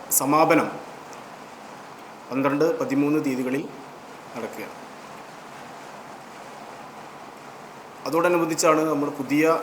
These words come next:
കെട്ടിടം സംസ്ഥാന സർക്കാർ അനുവദിച്ച്, കഴിഞ്ഞ വർഷം നമുക്ക് അനുവദിച്ച് തന്ന കെട്ടിടത്തിൻ്റെ പണി പൂർത്തിയായി. അതിൻ്റെ ഉദ്ഘാടനവും ഇതിനോടനുബന്ധിച്ചുകൊണ്ട്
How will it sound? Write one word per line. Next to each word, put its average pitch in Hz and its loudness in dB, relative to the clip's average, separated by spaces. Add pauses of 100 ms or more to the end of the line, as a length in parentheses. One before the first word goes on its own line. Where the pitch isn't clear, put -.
(200)
കെട്ടിടം 151 8 (720)
സംസ്ഥാന 156 2
സർക്കാർ 151 4
അനുവദിച്ച്, 135 2
കഴിഞ്ഞ 135 4
വർഷം 143 0
നമുക്ക് 139 0
അനുവദിച്ച് 131 0
തന്ന 135 2
കെട്ടിടത്തിൻ്റെ 127 -2
പണി 127 0 (120)
പൂർത്തിയായി. 127 -2 (280)
അതിൻ്റെ 143 2
ഉദ്ഘാടനവും 135 4 (500)
ഇതിനോടനുബന്ധിച്ചുകൊണ്ട് 123 -2